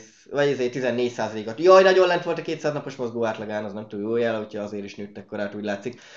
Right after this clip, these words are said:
Meg hát a C T S E ezt valamikor valamiért felvettem, lehet, hogy lesz belőle valami, akár nézzetek utána, én még nem tudtam bele a portfólióba,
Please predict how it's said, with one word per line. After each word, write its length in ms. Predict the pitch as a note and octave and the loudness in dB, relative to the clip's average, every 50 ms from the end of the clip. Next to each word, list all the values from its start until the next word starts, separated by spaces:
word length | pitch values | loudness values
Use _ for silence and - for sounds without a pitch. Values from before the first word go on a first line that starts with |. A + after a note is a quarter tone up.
| - - | -18 -6
Meg 120 | - C#3+ | 0 2
hát 160 | D3+ D3+ D3+ D3+ | 2 2 2 2
a 20 | |
C 280 | - - A3 A3 A3+ A3 | 2 2 2 4 4 2
T 280 | G#3+ G3+ G3+ F3+ F#3 | 4 2 4 4 2
S 100 | F#3+ - | 4 4
E 80 | F#3 F#3 | 2 2
ezt 120 | F3 F3+ | 2 2
valamikor 420 | F#3 E3+ E3+ D3+ C#3 C3 - D3 C#3 | 0 0 0 0 0 -2 -2 -2 0
valamiért 420 | D#3 D#3+ C#3+ B2 A#2 A2 G#2+ G#2 | 0 0 0 0 -2 -2 -4 -4
felvettem, 520 | - E3 F#3 F#3 F3+ F#3 F3+ - F3+ F3 | -2 -2 -2 0 -2 -2 -4 -4 -4 0
lehet, 160 | D#3 C3 A#2 - | 0 0 0 0
hogy 100 | A2+ A#2 | -2 -2
lesz 120 | A#2+ A#2 | -2 -2
belőle 300 | G#2+ A2+ A2+ G#2+ G#2+ G#2 | -2 -4 -4 -4 -2 -2
valami, 300 | G#2 B2 C#3 D3+ D#3+ E3 | -2 0 0 0 0 0
akár 220 | D#3 C#3 - C#3 | 0 0 -2 -2
nézzetek 380 | C3+ D3+ D#3 A#2+ G2+ - A#2 - | -2 -2 -4 -6 -8 -12 -12 -10
utána, 280 | B2+ - B2+ C3 A2+ A2+ | -6 -4 -2 -2 0 -2
én 100 | A#2 A2+ | -2 -2
még 100 | A#2+ B2 | -2 -4
nem 120 | C#3+ D3+ | -4 -6
tudtam 240 | C#3+ - - A#2 G#2 | -8 -10 -10 -8 -6
bele 120 | G#2 G#2 | -4 -4
a 60 | G2+ | -2
portfólióba, 580 | - D#3 F3 G#3 - C4+ B3+ A#3+ A#3+ B3+ B3+ B3+ | -2 -2 -4 -4 -4 -4 -4 -2 -2 -2 -4 -6